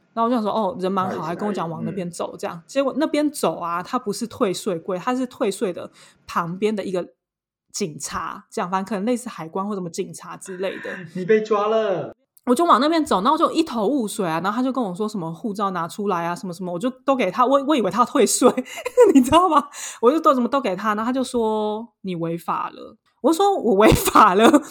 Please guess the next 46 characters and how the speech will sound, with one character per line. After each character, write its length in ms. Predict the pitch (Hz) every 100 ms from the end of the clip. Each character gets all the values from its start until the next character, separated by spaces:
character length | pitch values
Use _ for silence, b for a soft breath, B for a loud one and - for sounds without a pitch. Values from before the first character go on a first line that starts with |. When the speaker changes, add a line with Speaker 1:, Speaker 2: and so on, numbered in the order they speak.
| -
Speaker 1:
<laughs> 220 | - -
然 80 | 277
后 0 |
他 60 | 359
就 80 |
说 460 | 330 302 294 302 311 _ _ -
：“你 140 | 190
这 120 | 240
个 80 | 302
签 240 | 226 254 240
证 140 | 240
不 120 | 190
能 120 | 175 160
退 240 | 196 170
税。” 380 | 160 185 - 196
我 80 | 196
说 160 | 190 269
：“我 80 |
不 180 | 170 190
确 280 | 185 - 240
定， 320 | 170 254 180
所 140 | 165 226
以 20 |
我 60 |
就 100 | 180
是 80 | 226
想 220 | 208 180
要 160 | 165 185
问， 320 | 226 226 165
所 140 | 175 254
以 20 |
我 60 |
刚 120 | 185 208
刚 140 | 214
去 160 | 214 233
用 180 | 214
那 60 | 196
个 100 | 185
机 240 | 170 180
器。” 380 | 170 - 208 175 _ _ _ _
Speaker 2:
对。 420 | 156 139 95 156 -
Speaker 1:
然 100 | 220
后 100 | 294
他 140 | 285
就 100 | 277
说 600 | 285 269 254 254 247 254